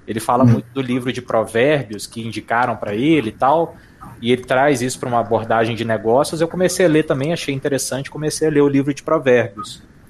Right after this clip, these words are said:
Speaker 1: E ele fala uma coisa muito interessante, o, o Thiago Nigro, né? Ele fala assim, "A Bíblia é um manual do ser humano."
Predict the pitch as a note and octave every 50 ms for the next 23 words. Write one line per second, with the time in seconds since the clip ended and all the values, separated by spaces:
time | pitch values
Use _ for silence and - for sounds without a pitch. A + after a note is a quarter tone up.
0 | - - - C#3 C3 C#3 D3+ D#3+ D#3 - - D3+ E3+ F#3 F3+ E3 - F3+ F3 F3
1 | E3 F3+ F3 F#3+ F3+ G3 F#3 F#3 F3 - - - C#3 B2+ A#2 - - G#2+ G2+ G#2
2 | A2 A2 - - A2+ A2 A2 A2 A2+ C3 D3+ D#3 D3 C3 B2+ B2+ B2+ B2 - C3
3 | C3 C3+ B2+ - - C3 A#2+ A2+ A#2+ A#2 A2+ A2 B2 D#3 G3 F3 C#3 A#2+ G#2 G#2
4 | - - - - C3 B2+ C#3 D3 D3+ D#3 E3+ E3+ D3 C3 C3+ D3+ D3+ E3 - -
5 | F3 E3+ F#3 F#3 E3+ D3 C#3 B2+ A2+ G2+